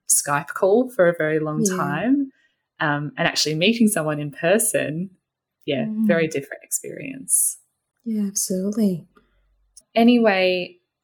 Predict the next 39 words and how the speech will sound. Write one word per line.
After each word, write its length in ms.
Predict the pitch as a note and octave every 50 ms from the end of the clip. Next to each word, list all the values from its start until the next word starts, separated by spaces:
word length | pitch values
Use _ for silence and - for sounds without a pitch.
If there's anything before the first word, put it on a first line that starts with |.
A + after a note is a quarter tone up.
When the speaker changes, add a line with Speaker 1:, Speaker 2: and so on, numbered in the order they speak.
| -
Speaker 1:
as 220 | - F#3 F#3 F#3 -
the 80 | G3+
novel 340 | F#3+ F3 E3+ E3+ F3 F3 E3+
goes 340 | E3 - D#3+ D#3+ D#3 D#3 - - -
on, 420 | D#3 D#3 D#3+ D#3+ D#3 D#3 D#3 D#3 - _ _ _ _ _ _
we 140 | G3 F#3+ F#3+
do 220 | F#3 F#3 G3 G3+ G3
get 300 | A#3+ B3 A#3 - - - _ _ _ - -
a 120 | - F3+
bit 320 | F#3 F3+ E3 - - - _ -
of 180 | D#3+ D#3+ D#3+ - -
a 240 | - D#3 D3+ D3+ D3 D3+ -
climactic 480 | - D#3 D#3+ - - - - - - -
scene. 440 | - - D#3 D3 D3 D3+ - -
So 280 | - - - D#3 D#3 D#3+
shortly 480 | D#3+ - - G3 F#3 F#3 F3+ A3 A3+ A3+
before 480 | A3+ G#3+ G#3 - - E3+ E3+ E3+ E3+
the 80 | E3 D#3+
Kalnas 560 | - - E3 D#3 D#3 D#3+ D#3 D3+ - - -
are 60 | F3
scheduled 600 | - - - D3+ D3 C#3+ - - D3+ D3+ D3 - - - -
to 220 | D#3 D3 D3 C#3+ - _
leave 300 | - E3+ G3+ B3+ C4+ C4 -
Iran, 440 | - - - - - - - C4 C#4 - A#3+
after 240 | C4+ C4+ - F4+
being 180 | - F#4 G#4+ C#5 B4
there 160 | A4 G4+ G4 -
for 160 | C#4+ - - _ _ _
quite 300 | - - D4 D4+ A#3+ B3
a 40 | B3+
while, 500 | A#3 A3 C4 - - D4 G#3 G#3+ G#3 -
<laughs> 500 | B3 A#3+ A#3+ - - - - - - -
like, 100 | B3 D4
it 80 | C#4 A#3
was 160 | A#3 A#3+ G#3+
Speaker 2:
Yeah. 60 | A#3+
Speaker 1:
a 20 |
sort 220 | A#3+ - B3+ A#3 B3+
of 80 | -